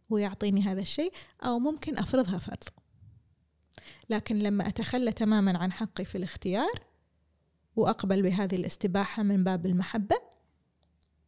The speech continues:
راح أشيل إيدي عن حياتي،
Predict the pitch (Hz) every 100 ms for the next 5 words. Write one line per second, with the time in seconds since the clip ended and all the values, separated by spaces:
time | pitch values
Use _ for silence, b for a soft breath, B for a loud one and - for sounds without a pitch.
0 | _ _ _ _ _ _ - - 277 -
1 | 277 285 220 185 180 185 196 - 220 -
2 | -